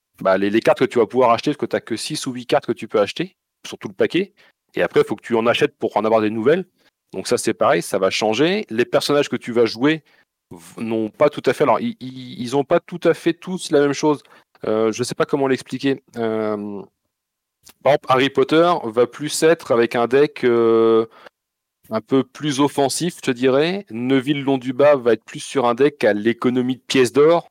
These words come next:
tu vois. Enfin, c'est dans ce truc-là. Donc, en fonction de qui tu vas jouer, t'auras pas les mêmes interactions, les mêmes synergies. Alors, j'ai pas joué forcément aux, aux âges très avancés du jeu. Euh, mais, euh, mais je pense que oui, en, en termes de rejouabilité, en fait, une partie fait pas l'autre, dans le sens où,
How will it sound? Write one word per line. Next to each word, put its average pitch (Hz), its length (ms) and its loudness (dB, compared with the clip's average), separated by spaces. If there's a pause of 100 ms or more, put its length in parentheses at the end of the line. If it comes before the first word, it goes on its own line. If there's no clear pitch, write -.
(120)
tu - 80 -12
vois. 127 240 2
Enfin, 120 160 -2
c'est 120 520 2
dans 120 180 -2
ce 120 500 -2
truc-là. 127 320 -6
Donc, 120 180 -2
en 127 60 -2
fonction 143 280 -6
de 120 100 -2
qui 147 160 -10
tu 151 120 -4
vas 127 140 2
jouer, 151 320 -2 (480)
t'auras 113 240 4
pas 143 160 2
les 139 80 4
mêmes 139 220 2
interactions, 123 500 2
les 131 80 2
mêmes 120 160 -2
synergies. 123 400 -2
Alors, 104 160 2
j'ai 104 140 -6
pas 147 260 2
joué 113 320 -2
forcément 123 540 -4
aux, 107 220 -6
aux 104 200 -4
âges 117 160 2
très 110 240 -4
avancés 110 380 -4
du 104 180 -12
jeu. 143 160 -6 (760)
Euh, 107 840 -4
mais, 123 440 0
euh, 107 640 -2
mais 120 260 0
je 117 100 2
pense 156 280 0
que 135 100 -2
oui, 151 180 2
en, 117 100 4
en 107 180 -6
termes 127 180 -2
de 113 60 0
rejouabilité, 117 500 2
en 143 80 4
fait, - 220 -2
une 127 120 -6
partie - 300 -4
fait 135 140 -2
pas - 140 2
l'autre, 143 180 2
dans 120 100 0
le 117 60 0
sens 151 360 -2
où, 165 220 -4